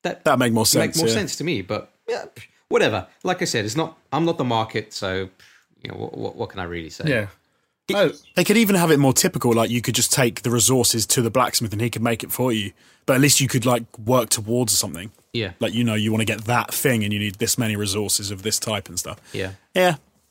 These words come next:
Speaker 1: Uh, I just wanna give
Speaker 3: Oh.
Speaker 1: a shout out, of course, to my Twitch, which is twitch dot T V forward slash Hopanic. And I believe, Jonesy, when you're gonna tell us about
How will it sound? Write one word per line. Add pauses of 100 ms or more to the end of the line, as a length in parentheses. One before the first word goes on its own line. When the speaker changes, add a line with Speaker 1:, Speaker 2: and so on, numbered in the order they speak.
Speaker 1:
Uh,
I
just
wanna
give
Speaker 3:
Oh.
Speaker 1:
a
shout
out,
of
course,
to (320)
my
Twitch, (180)
which
is (140)
twitch
dot
T
V
forward
slash (120)
Hopanic. (680)
And (100)
I
believe,
Jonesy,
when
you're
gonna
tell
us
about